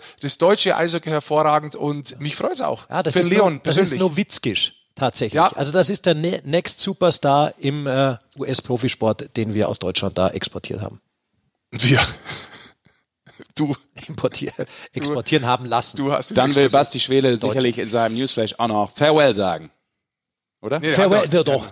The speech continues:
Speaker 2: Zum Greili müssen wir noch Farewell sagen.
Speaker 1: Natürlich.
Speaker 2: Der Greili hat seine großartige Karriere beendet in, mit Spiel sieben, mit dem verlorenen Spiel sieben in Köln. Äh, der Greili hat sämtliche Ingolstädter Rekorde in den letzten zehn Jahren gebrochen,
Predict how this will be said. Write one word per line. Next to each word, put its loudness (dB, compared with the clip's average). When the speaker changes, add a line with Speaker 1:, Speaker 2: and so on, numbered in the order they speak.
Speaker 2:
Zum -8
Greili 0
müssen -6
wir -8
noch -10
Farewell -6
sagen. -4
Speaker 1:
Natürlich. -4
Speaker 2:
Der 2
Greili 4
hat 2
seine 2
großartige 0
Karriere 0
beendet -4
in, -8
mit -2
Spiel 0
sieben, -2
mit -4
dem -4
verlorenen -2
Spiel -6
sieben -2
in -4
Köln. 0
Äh, 2
der 0
Greili 0
hat -2
sämtliche 2
Ingolstädter 0
Rekorde 4
in -4
den -2
letzten -6
zehn 0
Jahren -2
gebrochen, -4